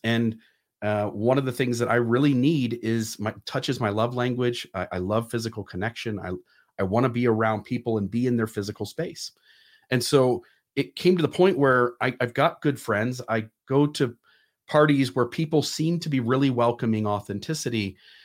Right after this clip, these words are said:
And so I got to the point where I would sit and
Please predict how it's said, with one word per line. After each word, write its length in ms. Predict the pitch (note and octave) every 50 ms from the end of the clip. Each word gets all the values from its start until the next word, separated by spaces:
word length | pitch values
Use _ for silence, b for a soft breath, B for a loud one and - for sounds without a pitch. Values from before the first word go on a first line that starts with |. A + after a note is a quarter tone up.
| b b b b b
And 120 | B2+ B2
so 380 | A#2+ - D#3 D3 C#3 C3+ - -
I 160 | - C3 D#3
got 240 | G#3+ A3+ A#3+ G#3+ -
to 80 | - D#3
the 60 | C3
point 300 | A2+ - C#3 C#3 C#3+ A#2+
where 180 | B2 B2+ B2+ B2
I 160 | B2+ C3+ D3
would 380 | E3 E3 E3 D#3+ C#3+ B2 A#2+ _ _ _ _ _ _ _ _ _ _ - -
sit 420 | - - - D3+ E3+ G3+ - - _ _ -
and 460 | C#3 C3+ C3+ C3 C3 B2+ B2 A2+ A#2+